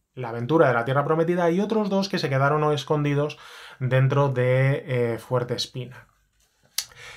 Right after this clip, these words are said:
La siguiente aventura, que es La Marca de la Bestia y que es la primera de las aventuras que incluye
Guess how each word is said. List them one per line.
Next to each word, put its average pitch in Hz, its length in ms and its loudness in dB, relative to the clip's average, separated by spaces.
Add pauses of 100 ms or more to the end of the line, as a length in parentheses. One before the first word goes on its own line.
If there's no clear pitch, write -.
(100)
La 139 160 0
siguiente 214 300 4
aventura, 196 560 4
que 143 260 0
es 143 120 -2
La 123 160 2
Marca 143 260 2
de 151 80 4
la 147 80 2
Bestia 127 480 0
y 110 80 -10
que 123 160 -2
es 127 120 -2
la 117 120 -2
primera 127 300 0
de 131 80 4
las 131 160 2
aventuras 127 420 2
que - 100 -8
incluye 120 600 -2